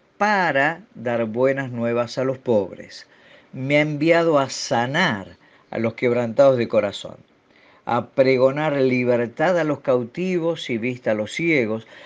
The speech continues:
a poner en libertad a los oprimidos, a predicar el año agradable del Señor". El Hijo del Hombre no vino para ser servido, sino para servir,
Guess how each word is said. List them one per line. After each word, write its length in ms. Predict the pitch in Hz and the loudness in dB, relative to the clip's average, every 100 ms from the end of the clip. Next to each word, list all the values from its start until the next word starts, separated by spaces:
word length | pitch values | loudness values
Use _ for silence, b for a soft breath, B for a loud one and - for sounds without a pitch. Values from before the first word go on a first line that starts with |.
| B | B
a 100 | 123 - | -6 2
poner 300 | 131 143 147 | 2 4 2
en 100 | 139 | 2
libertad 480 | 123 120 117 143 | 2 2 4 4
a 60 | 139 | 4
los 220 | 120 113 | 4 0
oprimidos, 840 | 117 95 117 143 175 131 117 - - | -4 -2 -4 -2 -2 0 -2 -4 -8
a 160 | 117 117 - _ | -2 -2 -4 _
predicar 840 | 196 220 196 147 - 147 147 - - | 2 2 0 -4 -2 0 0 -2 -2
el 180 | 117 | 0
año 260 | 127 135 131 | 0 -2 -2
agradable 640 | 113 107 107 117 113 117 117 b b b | -2 0 0 0 0 -4 -6 b b b
del 240 | - 107 101 | -4 -2 -2
Señor". 440 | - 92 92 - 101 | -6 -10 -12 -12 -6
El 100 | 127 | -4
Hijo 220 | - 135 | 2 6
del 140 | 139 | 6
Hombre 440 | 156 147 143 143 131 B B B | 6 2 -2 -2 -6 B B B
no 280 | 123 139 147 | 0 2 4
vino 480 | 139 180 175 165 151 | 2 0 0 -2 0
para 320 | 139 131 131 | 2 2 0
ser 640 | - - - - 143 143 | -2 -10 -8 2 2 2
servido, 800 | 135 139 127 120 139 151 127 123 | -2 0 0 0 0 0 2 0
sino 380 | - 120 123 123 - | -2 -4 -4 -6 -6
para 400 | - 151 165 165 | 0 2 2 -2
servir, 520 | 156 156 127 123 95 | -4 0 0 0 -4